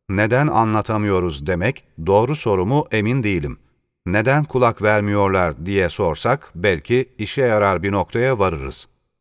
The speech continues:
Ve sosyal tarihi bilenlere aşina bir gerçek vardır.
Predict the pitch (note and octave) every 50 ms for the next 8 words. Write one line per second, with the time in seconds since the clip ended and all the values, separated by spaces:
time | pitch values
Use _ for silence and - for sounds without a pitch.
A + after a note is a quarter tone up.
0 | _ _ _ _ - G2+ B2 C#3 C#3 - - _ - - - A#2+ A2 - - C#3+
1 | C#3+ D3 - - B2 A#2+ A#2+ B2 A2+ A#2+ A#2+ A2 A2+ A2 A2 A2 G#2+ G#2+ G2+ -
2 | - - G#2 G2+ G2+ G2 - G#2+ G#2+ A2+ A#2+ B2+ B2 A#2 F#2 G#2+ G2+ G2 - -
3 | G#2+ F#2 - F#2+ E2+ D2+ D2 C2 C#2 C2+ -